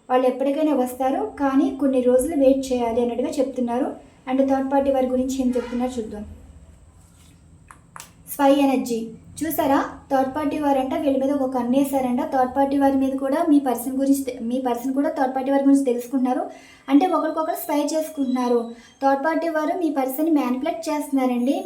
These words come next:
మిస్‌గైడ్ చేస్తున్నారు. కానీ మీ పర్సన్ కూడా థర్డ్ పార్టీ వారు ఎందుకు అంతలా పట్టించుకుంటున్నారు,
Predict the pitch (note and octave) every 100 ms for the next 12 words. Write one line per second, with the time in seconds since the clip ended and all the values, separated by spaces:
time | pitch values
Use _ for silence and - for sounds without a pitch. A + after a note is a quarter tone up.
0 | C#4+ C4 - D#4 - C#4+ C#4+ C4+ C4 -
1 | C4+ D4 D#4+ D4+ D4+ D#4+ D#4 C#4 C4 C#4+
2 | - C#4 C4 C#4+ D4 D4+ D4+ D4 C#4 B3+
3 | D4 D4+ C4+ B3+ C#4 B3 A3+ C#4 C#4 C4
4 | B3 A#3 A#3